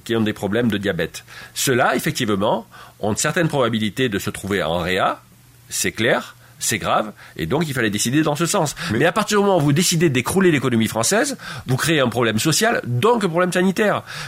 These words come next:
Speaker 1: Précarité sociale égale précari-, précarité
Speaker 2: Mais est-ce que c'est,
Speaker 1: sanitaire,
Speaker 2: est-ce que,
Speaker 1: c'est un fait.
Speaker 2: est-ce que c'est pas un peu réducteur ce que vous dites ? Parce qu'il y a des gens en tr-, en très bonne santé qui sont atteints du covid et qui meurent. Donc,
Speaker 1: <laughs>
Speaker 2: euh, c'est, c'est un peu réducteur.
Speaker 1: Pas du tout, pas du tout. Euh,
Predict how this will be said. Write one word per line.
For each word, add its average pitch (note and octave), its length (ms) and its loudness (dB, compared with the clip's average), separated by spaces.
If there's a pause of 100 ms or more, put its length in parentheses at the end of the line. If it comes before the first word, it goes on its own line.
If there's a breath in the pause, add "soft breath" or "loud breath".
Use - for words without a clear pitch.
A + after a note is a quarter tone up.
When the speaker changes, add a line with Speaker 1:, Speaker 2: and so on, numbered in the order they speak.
Speaker 1:
Précarité E3 520 0
sociale G#3+ 580 0
égale F3+ 340 4
précari-, D#3 420 -2
précarité D3+ 400 -2
Speaker 2:
Mais F3 60 2
est-ce E3 100 0
que - 20 2
c'est, D3+ 60 2
Speaker 1:
sanitaire, G3 340 2
Speaker 2:
est-ce G3 80 0
que, - 100 -4
Speaker 1:
c'est F#3+ 120 2
un F3+ 80 4
fait. D#3+ 180 -2 (160)
Speaker 2:
est-ce F3+ 120 0
que A#3 60 2
c'est F3 140 2
pas D3 140 2
un C3 60 0
peu B2 120 0
réducteur A2+ 480 0
ce - 60 -2
que G#2+ 100 -2
vous F#2+ 140 2
dites ? F2 160 -2
Parce F2+ 160 -4
qu'il F#2+ 280 -2
y G2+ 60 2
a G2 80 2
des F#2+ 140 0
gens F#2+ 160 0
en D#2+ 60 -2
tr-, - 140 -8
en E2+ 100 -2
très A2 180 -2
bonne F2 180 0
santé E3+ 440 0 (260 loud breath)
qui G2 80 -6
sont A2 140 -2
atteints F#2+ 180 -2
du E2 100 -4
covid G#2+ 320 0
et G#2 40 0
qui - 120 -6
meurent. G#3+ 280 2 (320 loud breath)
Donc, C3+ 140 0
Speaker 1:
<laughs> - 20 -2
Speaker 2:
euh, G#2+ 160 0
c'est, A2+ 160 -2
c'est - 100 -2
un A2+ 80 0
peu A#2+ 100 -4
réducteur. C#3+ 520 0 (100)
Speaker 1:
Pas B2+ 80 0
du A#2+ 180 0
tout, D3 140 0
pas G#2+ 140 -2
du G2+ 100 0
tout. A2+ 200 0 (320 loud breath)
Euh, E2 380 -2